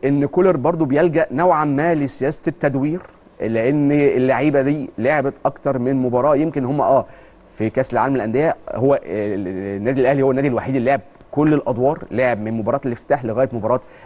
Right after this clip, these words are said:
المركز الثالث، فلعب اربع مباريات، هو العدد الاكبر في البطوله، ففي لعيبه شاركت وكانت لعيبه بتر-، يعني، في سياسه تدوير ب-، بيجريها مارسيل، آه، كولر. آه، اعتقد ان، آه،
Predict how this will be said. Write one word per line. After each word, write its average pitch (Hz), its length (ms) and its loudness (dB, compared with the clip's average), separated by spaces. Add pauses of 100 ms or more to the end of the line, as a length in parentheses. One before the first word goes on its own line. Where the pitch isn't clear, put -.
(120)
المركز 110 560 -2
الثالث، 139 520 -2 (340)
فلعب 117 360 0 (180)
اربع 165 300 0
مباريات، 127 540 0
هو 113 100 0
العدد 117 240 0
الاكبر 104 520 -6
في 131 380 -2
البطوله، 117 460 0 (300)
ففي 123 800 0
لعيبه 165 280 4
شاركت 170 260 -4
وكانت 165 220 -4
لعيبه 156 160 0
بتر-، 156 200 -2
يعني، 110 240 0
في 156 240 -2 (180)
سياسه - 380 -2
تدوير 139 260 2
ب-، 107 460 2
بيجريها 123 520 2 (300)
مارسيل، 123 500 0
آه، 104 500 0
كولر. 208 220 2 (760)
آه، 139 180 4 (240)
اعتقد 156 560 0 (180)
ان، 143 520 2
آه، 120 560 2